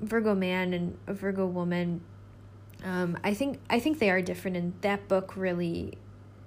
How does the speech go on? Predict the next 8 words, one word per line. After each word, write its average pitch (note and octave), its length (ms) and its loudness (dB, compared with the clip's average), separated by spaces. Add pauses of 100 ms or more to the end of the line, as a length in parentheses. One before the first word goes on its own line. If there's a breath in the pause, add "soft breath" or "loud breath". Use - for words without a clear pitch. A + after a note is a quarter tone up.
(240)
encapsulates G3 880 -2
the F#3+ 80 -2
differences F3+ 920 -2
when F3+ 440 -4
we're F3+ 200 0
talking F3+ 500 -2
about - 420 -2 (440 loud breath)
gender, E3+ 640 2